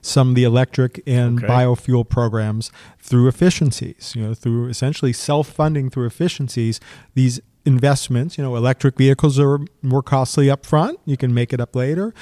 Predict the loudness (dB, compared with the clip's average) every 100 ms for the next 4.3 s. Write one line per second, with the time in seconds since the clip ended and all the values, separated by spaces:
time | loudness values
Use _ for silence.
0 | -20 0 2 4 6 4 2 2 2 2
1 | 2 0 0 0 0 -2 -6 -2 -2 -2
2 | 0 0 2 0 -2 -2 -2 -2 -4 -6
3 | -6 -6 -4 -4 -2 -2 -2 -2 0 -2
4 | -2 -8